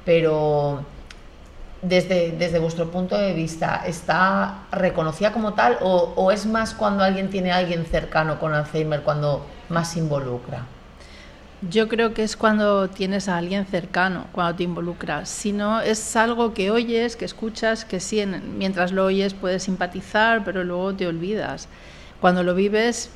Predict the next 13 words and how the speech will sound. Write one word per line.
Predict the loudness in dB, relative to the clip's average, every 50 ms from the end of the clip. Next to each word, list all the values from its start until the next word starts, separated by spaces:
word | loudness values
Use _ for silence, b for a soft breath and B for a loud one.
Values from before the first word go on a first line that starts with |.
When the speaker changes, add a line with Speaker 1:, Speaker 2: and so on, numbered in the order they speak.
| -6
Speaker 2:
bueno, | 0 0 0 0 0
como | -4 -4 -6 -6 -6
cualquier | -6 -6 -4 -2 -2 -4 -2 -4 -4 -4
otra | -2 -4 -6
enfermedad, | -4 -4 -4 -2 -2 -2 -2 0 0 0 0 0
cualquier | -2 -4 -4 -4 -6 -6
otra | -6 -4 -6 -6 -6
situación, | -6 -8 -6 -4 -6 -6 -2 -2 -2 -2 -2
es | -4 -6 -2
cuando | 0 0 0 0 -2
te | -2 -2
involucras. | -2 -2 -2 -2 -2 -4 -4 -4 -6 -6 -6 -6 -8 -12 -14 -14 -10 -6
Eh, | -4 -2 -2 0 -2 -2 -4 -6